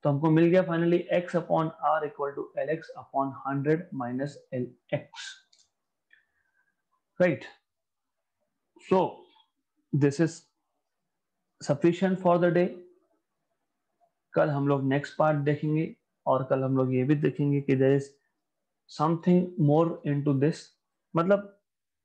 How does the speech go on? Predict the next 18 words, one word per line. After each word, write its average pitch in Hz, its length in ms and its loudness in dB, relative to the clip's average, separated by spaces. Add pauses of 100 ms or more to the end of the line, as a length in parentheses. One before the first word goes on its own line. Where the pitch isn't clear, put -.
(640)
ये 160 100 4
पहला 147 360 2
एप्लीकेशन 139 480 -4
हुआ 120 360 -2 (340)
किसका, 151 260 2 (200)
वेटस्टोन्स 139 540 -2
नेटवर्क 127 360 -2
का, 127 140 -2 (240)
मीटर 135 360 0
ब्रिज। 117 260 -2 (800)
और 143 220 0
कल 156 180 2
हम 147 180 2
लोग 139 180 0
देखेंगे 143 460 2 (400)
इसका 127 260 -4
सेकंड 143 480 -4
एप्लीकेशन, 131 640 -6